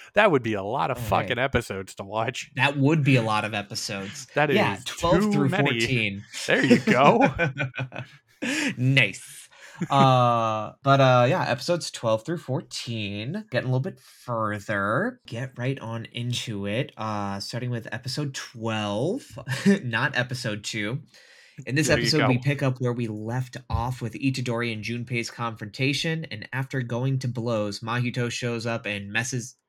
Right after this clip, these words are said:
Speaker 2: everything up. Grieving Junpei, Itadori begins fighting Mahito, and again, after fighting for a bit, the episode ends with Nanami showing up to assist. So that whole episode really just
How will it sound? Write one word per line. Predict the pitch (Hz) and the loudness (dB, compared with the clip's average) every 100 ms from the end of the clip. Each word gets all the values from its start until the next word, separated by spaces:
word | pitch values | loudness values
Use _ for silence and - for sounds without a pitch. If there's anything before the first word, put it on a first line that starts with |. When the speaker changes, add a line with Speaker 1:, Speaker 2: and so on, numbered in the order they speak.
| - | -2
Speaker 2:
everything | - 160 131 113 107 | 2 2 2 -2 -4
up. | 107 120 - 123 | -6 -6 -12 -10
Grieving | 170 220 190 | -2 0 2
Junpei, | 139 131 120 123 117 131 | 2 0 0 0 0 0
Itadori | 123 120 117 110 | 0 0 0 0
begins | 107 104 - | -2 -6 -6
fighting | - 151 151 147 | 0 2 4 2
Mahito, | 143 139 135 139 135 135 135 - | 0 0 0 2 4 4 4 2
and | 110 107 - _ | -2 -4 -12 _
again, | 117 110 - 131 131 131 - _ | -12 -8 -2 2 2 0 -6 _
after | 123 123 123 117 | 0 2 0 -6
fighting | - - 170 180 131 117 | -8 0 2 4 4 2
for | 120 120 113 | -2 -2 -2
a | |
bit, | 107 110 110 - - _ - | 0 -2 -2 -6 -20 _ -14
the | 107 - | -6 -2
episode | 131 127 131 120 - | 0 0 0 0 2
ends | 156 151 | 0 0
with | 135 110 | -2 -4
Nanami | 110 113 117 117 117 117 127 | -4 -4 -4 -4 -4 -6 -8
showing | - - 113 107 | -8 -4 -4 -4
up | 104 | -6
to | - 95 | -8 -12
assist. | - - - - - - _ | -10 -14 -14 -16 -18 -20 _
So | - 107 101 98 98 - | -4 -2 -2 -4 -6 -8
that | 110 131 | -6 -2
whole | 208 156 | 0 2
episode | 135 120 117 104 98 123 | 0 -2 -4 -4 -2 0
really | 156 | 2
just | 131 117 | 2 0